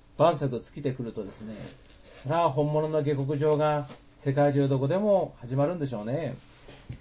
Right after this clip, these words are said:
で、今度はやっぱりこの力が強いだけじゃ、それはうまくいかないですね。やっぱりもう一回世の中をこう立て直すためには、もう殺し合いだけしていてももうそれはダメな時代ですから、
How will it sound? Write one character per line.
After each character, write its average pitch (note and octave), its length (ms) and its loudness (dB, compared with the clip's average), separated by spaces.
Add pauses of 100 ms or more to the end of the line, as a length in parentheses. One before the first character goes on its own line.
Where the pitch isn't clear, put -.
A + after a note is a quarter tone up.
(400)
で、 D3 540 8
今 C4 240 8
度 G3+ 80 12
は E3 60 12
や D3 100 12
っ C#3+ 40 4
ぱ E3 120 10
り D3+ 80 12
こ C#3 80 4
の C3 120 6
力 G#3 320 10
が F3+ 120 10
強 E3+ 240 8
い D3+ 40 8
だ C#3+ 120 10
け F#3 100 10
じ G#3+ 100 12
ゃ、 C#3 380 10
そ - 160 -2
れ A2+ 80 6
は A2+ 280 6
う B2+ 40 2
ま A#2 140 6
く G#2+ 80 0
い G2+ 80 2
か A#2 120 4
な A2+ 100 6
い G2 60 4
で G2+ 80 -2
す - 140 -2
ね。 D#3 320 4 (540)
や D3+ 100 4
っ C3 40 2
ぱ E3 120 10
り D3 120 10
も C#3+ 180 10
う D#3 60 10
一 D3 200 0
回 D#3+ 400 10
世 C#3+ 100 6
の D#3 100 8
中 B2+ 280 10
を A2 100 10
こ A2+ 120 4
う - 20 6
立 - 160 2
て B2+ 100 6
直 B2 160 8
す - 60 0
た A#2+ 100 8
め B2 120 8
に A#2 100 6
は、 G#2 240 0 (540)
も B2+ 120 6
う - 100 2
殺 C#3 180 10
し D#3+ 180 8
合 E3 80 12
い E3 40 10
だ D#3+ 120 12
け E3 140 10
し - 60 -6
て F3 120 8
い E3+ 60 8
て F3+ 100 10
も B2+ 180 10
も G#2+ 140 4
う G2+ 40 0
そ A2 120 0
れ A2 60 6
は A#2 140 8
ダ A2+ 120 6
メ C3 100 8
な C#3 140 8
時 G2 100 4
代 A#2 180 8
で C3+ 100 8
す C3 100 -2
か - 100 -2
ら、 F2 240 -4